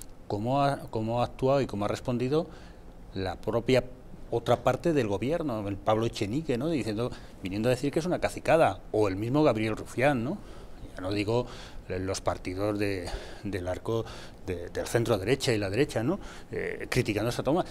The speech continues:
esta, esta nueva tomadura de pelo del Partido Socialista, pero lo más grave,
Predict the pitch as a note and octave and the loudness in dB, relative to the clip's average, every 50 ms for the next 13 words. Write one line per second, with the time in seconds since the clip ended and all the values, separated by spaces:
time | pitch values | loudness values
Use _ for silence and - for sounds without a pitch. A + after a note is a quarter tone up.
0 | - - - B2 A#2 - - B2 G2+ - - C3+ - - D#3 D3 C#3 B2+ B2+ D#3 | -8 -4 0 0 2 6 6 6 6 6 2 0 6 8 10 10 10 10 10 10
1 | F#3+ F3 C3 B2+ A2+ A2 A2+ A2+ A2+ A2+ G#2+ G#2+ - - - C3+ A#2 G#2+ G#2 G#2 | 10 10 10 8 4 4 4 6 6 4 4 2 4 8 8 8 8 8 4 2
2 | G2 - G#2+ G#2+ A2 G#2 A2 G#2+ F#2 A2 G#2+ - A2+ G2+ - G2 A2 G#2 F#2+ A#2 | 2 2 2 2 0 0 -2 -4 -4 -4 -4 -4 -4 -4 -2 -2 -2 0 0 0
3 | B2+ - E3 F3 E3+ D#3+ D3+ D#3 - | 0 4 6 6 6 6 6 2 0